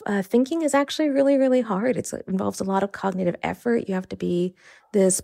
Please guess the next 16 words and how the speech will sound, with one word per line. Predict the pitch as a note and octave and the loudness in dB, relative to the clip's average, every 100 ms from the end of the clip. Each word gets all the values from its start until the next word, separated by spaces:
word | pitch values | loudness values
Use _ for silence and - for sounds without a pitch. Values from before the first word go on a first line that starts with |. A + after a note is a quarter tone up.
| _ | _
playwright | - F#3+ F#3+ A#3 A3+ G3+ G#3 A3 | 0 4 6 6 6 6 6 4
and | F#3+ E3+ | 2 0
the | D3+ - | 0 2
audience | F#3 G3 G#3+ G#3 G#3+ - | 2 4 2 0 0 -4
and | |
the | - | -8
director | - - G3+ - A3+ G#3+ | -4 0 0 0 0 2
and | - | 0
the | - - | -4 -6
actors | F#3+ - A3 G#3 | -6 -2 -2 0
of | F3 | -2
this | E3+ | -2
whole, | - F#3 | 0 0
like, | G3+ F#3 | 0 -2
mental | F3 F#3 | -4 -4
performance. | F#3 E3+ - D#3+ F#3+ A#3 - - | -6 -8 -6 -4 -2 -2 -4 -6